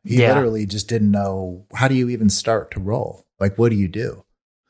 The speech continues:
Speaker 1: So mind you, a blue belt, Brian,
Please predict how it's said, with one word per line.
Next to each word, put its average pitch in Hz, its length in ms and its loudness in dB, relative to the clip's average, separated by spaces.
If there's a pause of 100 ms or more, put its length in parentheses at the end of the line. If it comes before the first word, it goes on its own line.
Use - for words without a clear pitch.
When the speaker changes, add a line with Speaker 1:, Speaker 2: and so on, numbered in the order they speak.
(120)
Speaker 1:
So 90 420 2
mind 113 400 0
you, 98 180 -2
a 101 80 -4
blue 107 300 4
belt, 98 520 -2
Brian, 104 600 0